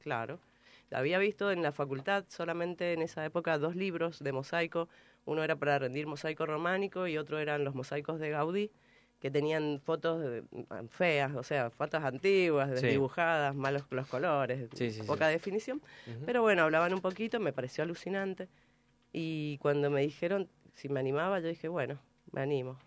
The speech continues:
Speaker 1: Y bueno, a partir de un, o sea, no había tutoriales, no había nadie que instruyera,
Speaker 2: Ujú.
Speaker 1: no había materiales, venta acá en Mendoza, no había nada. Y le, bueno, invoqué, dije, "Maestro Gaudí, ayúdame", <laughs> porque venía a jugar conmigo, no sé, algo.
Speaker 2: Sí.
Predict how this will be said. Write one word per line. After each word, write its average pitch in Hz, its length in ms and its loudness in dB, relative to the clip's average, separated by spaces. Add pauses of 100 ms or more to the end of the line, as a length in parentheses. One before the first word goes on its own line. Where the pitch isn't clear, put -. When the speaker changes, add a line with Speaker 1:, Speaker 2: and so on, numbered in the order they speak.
(120)
Speaker 1:
Y 139 300 -4
bueno, 135 420 2
a 113 80 0
partir 139 460 0
de 208 80 6
un, 170 280 -2
o 147 60 -6
sea, 131 380 -6
no 131 120 -2
había 139 220 2
tutoriales, 185 640 -2
no 147 120 -4
había 139 180 -4
nadie 131 240 0
que 131 160 -2
instruyera, 170 640 -2 (140)
Speaker 2:
Ujú. 117 280 -10 (120)
Speaker 1:
no 147 100 2
había 143 160 4
materiales, 147 640 0
venta 151 320 -2
acá 143 300 -2
en 127 280 -4
Mendoza, 135 640 -4 (540)
no 175 80 -4
había 226 140 0
nada. 143 400 2 (500)
Y 160 640 -4
le, 139 340 0
bueno, 156 240 0
invoqué, 135 400 0
dije, 156 400 -2
"Maestro 147 480 -2
Gaudí, 180 380 2
ayúdame", 175 800 0
<laughs> - 40 -20
porque 160 240 -2
venía 147 200 4
a - 20 -2
jugar 165 260 0
conmigo, 156 460 0
no 156 100 -2
sé, 160 240 0
algo. 123 280 4
Speaker 2:
Sí. 107 80 -4